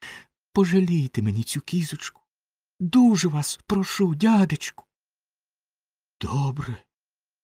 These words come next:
промовив схвильований лісник, у якого розм'якло серце. У людей завжди м'якшає серце,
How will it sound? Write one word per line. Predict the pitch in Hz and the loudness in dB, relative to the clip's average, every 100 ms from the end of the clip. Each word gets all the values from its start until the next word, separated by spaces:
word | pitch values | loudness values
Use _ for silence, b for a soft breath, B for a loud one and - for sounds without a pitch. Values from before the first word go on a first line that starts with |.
| _ _ | _ _
промовив | - 98 107 101 95 95 | -8 -2 0 0 0 -4
схвильований | - - 95 92 87 90 92 | -6 -4 -2 -2 -2 -2 -4
лісник, | 90 - 104 139 131 _ _ _ _ _ _ _ _ | -4 -6 -4 -4 -4 _ _ _ _ _ _ _ _
у | 104 | -8
якого | 87 - 95 92 | -6 -4 -4 -4
розм'якло | 87 - 82 82 78 - - | -6 -6 -6 -6 -8 -12 -16
серце. | - - - - - - - _ _ _ _ _ _ _ _ _ _ _ _ _ _ _ | -14 -12 -14 -16 -12 -12 -12 _ _ _ _ _ _ _ _ _ _ _ _ _ _ _
У | 120 | -4
людей | 98 92 95 85 | -4 -4 -4 -4
завжди | 82 - 147 139 - - - _ _ | -4 -6 -4 -6 -10 -14 -18 _ _
м'якшає | 87 85 85 - - 78 | -8 -6 -8 -10 -8 -8
серце, | - - 87 - - - | -8 -10 -12 -14 -14 -14